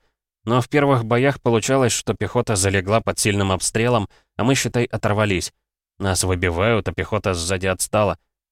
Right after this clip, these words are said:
Тогда стали делать так, пехоту поднимали. Помню, в одном бою вижу в перископ, командир бежит с пистолетом, ура, а много азиатов, и за ним никто не поднимается. Тогда наш взвод повернул обратно,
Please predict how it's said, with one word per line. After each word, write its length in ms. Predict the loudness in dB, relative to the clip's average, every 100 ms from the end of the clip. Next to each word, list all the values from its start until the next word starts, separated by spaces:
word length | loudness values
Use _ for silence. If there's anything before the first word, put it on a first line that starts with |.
| _ -8
Тогда 260 | 0 2
стали 280 | 2 2 0
делать 280 | 2 2 2
так, 260 | -2 -2 -8 _ _
пехоту 360 | -8 -2 -2 -2
поднимали. 540 | -4 -4 -2 -2 -4 _ _ _ _
Помню, 320 | -2 0 2 2
в 80 |
одном 320 | 0 2 0 2
бою 260 | 0 0
вижу 240 | 0 0 -4
в 100 | -4
перископ, 560 | -2 -2 0 0 -2 -6 _
командир 480 | -2 0 0 2 0
бежит 320 | 0 0 -2
с 40 | -2
пистолетом, 680 | -2 0 0 0 0 -2 -4
ура, 380 | -4 0 0 0 _ _ _
а 100 | -6
много 340 | -2 0 0 0
азиатов, 680 | 0 0 0 0 -4 -8 -8
и 160 | -6 -4
за 160 | -4
ним 160 | -2 -2
никто 240 | -4 -4
не 100 | -4
поднимается. 720 | -4 -6 -4 -2 -2 -2 -6 -10 _ _ _ _ _ -10
Тогда 280 | -2 0
наш 160 | 2 0
взвод 420 | -2 -2 -2 -2
повернул 460 | -2 0 0 2 2
обратно, 540 | 2 0 0 -2 -10